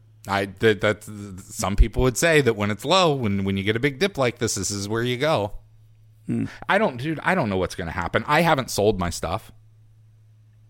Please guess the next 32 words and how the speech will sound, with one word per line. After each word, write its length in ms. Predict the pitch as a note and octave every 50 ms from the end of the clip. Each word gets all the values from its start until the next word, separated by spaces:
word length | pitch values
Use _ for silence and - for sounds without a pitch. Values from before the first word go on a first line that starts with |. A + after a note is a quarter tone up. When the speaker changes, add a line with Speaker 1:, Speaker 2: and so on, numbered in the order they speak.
| - _ _ _ - - - -
Speaker 1:
Dude, 140 | - D#3 D3+
there 100 | D3 D#3+
was 120 | D#3 C#3+ E3+
at 80 | -
one 220 | B2+ C3 D3+ D#3 D3+
point 240 | E3 D#3 D3+ D3
on 140 | C#3 C3 B2
Dogecoin, 540 | G#2+ A#2 A2+ B2 C3 - - D3 C#3 D3 C#3+
I 100 | C3+ C#3
was, 140 | C#3+ C3 C3+
like, 240 | C3+ B2 G#2+ - -
twelve 360 | - - C3+ B2+ A#2+ B2+ A#2+
thousand 380 | - C3+ A#2+ A2+ G#2+ G2+ A#2 G2+
dollars 340 | G#2 G#2+ G#2 G2+ G2+ F#2 A2+
up. 180 | G#2 - -
It 80 | C3 D#3
was 160 | E3+ C#3+ C3+
insane. 600 | D#3 C#3+ B2+ - - - D3 C3 A#2 G2 F#2 E2
I 140 | D#2 A2+ A2+
felt 260 | - - C#3+ C#3 -
like 160 | B2+ A2+ -
a 60 | G#2+
crypto 340 | - - G2 - - F#2 F2
millionaire. 500 | E2+ E2+ D#2+ D#2 D#2 D#2+ D#2 D2+ D2+ D2+ - - - - - -
And 160 | G#2 A#2 A2
now 320 | A2 A2+ A#2+ B2 B2 B2 A#2
I'm 340 | G#2+ G#2+ G#2 G#2 - - - - - - - - - - G#2 - - -
two 220 | - - A2+ F#2+
hundred 240 | G2+ A#2+ B2 C3 B2
dollars 320 | C3 C3 C3+ C#3 C3+ A#2+
up. 320 | D3+ D3 D3 - - - - - - - - - - - - - _ - - - - - - - - - - -
Speaker 2:
Yeah, 460 | - A#2+ B2 - A2+ A#2 A#2 A#2 A2+